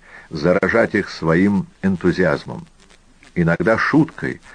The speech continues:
заставлял делать больше, чем приказанием. Нам остается эти характеристики только проверить. В аппарате Совмина была масса мелких чиновников, над которыми удобнее всего глумиться,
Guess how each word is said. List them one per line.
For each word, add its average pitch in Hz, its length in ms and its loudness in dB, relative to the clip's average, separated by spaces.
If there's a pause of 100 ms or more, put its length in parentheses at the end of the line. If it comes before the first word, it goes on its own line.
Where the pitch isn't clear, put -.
(240)
заставлял 78 720 0
делать 87 340 2
больше, 101 480 0
чем 87 220 -4
приказанием. - 720 -8 (1500)
Нам 113 200 2
остается 107 580 2
эти 101 200 0
характеристики 92 840 -2
только 85 340 -2
проверить. 76 480 -4 (2000)
В - 60 0
аппарате 127 460 2
Совмина 123 600 4
была 107 360 2
масса 131 440 0
мелких 123 380 0
чиновников, 69 800 -2 (680)
над 87 140 -2
которыми 101 560 2
удобнее 95 500 2
всего 82 360 0
глумиться, 123 680 2